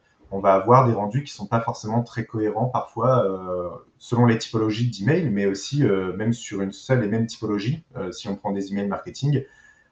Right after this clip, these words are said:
on va avoir parfois un email qui va partir une semaine et la semaine suivante, euh, il y aura pas forcément le même look, euh, pas forcément le même footer parce qu'un autre intervenant sera passé dessus, une autre personne extérieure,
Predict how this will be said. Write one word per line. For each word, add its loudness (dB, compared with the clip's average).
on -8
va 2
avoir 0
parfois 0
un 2
email -2
qui -10
va 0
partir -4
une -8
semaine 2
et -2
la -4
semaine -10
suivante, -2
euh, -2
il -6
y -4
aura 0
pas -4
forcément -8
le -4
même -4
look, 2
euh, -2
pas -4
forcément -6
le 0
même -2
footer 0
parce -12
qu'un -6
autre -4
intervenant -2
sera -6
passé -10
dessus, 0
une -2
autre -8
personne -10
extérieure, -2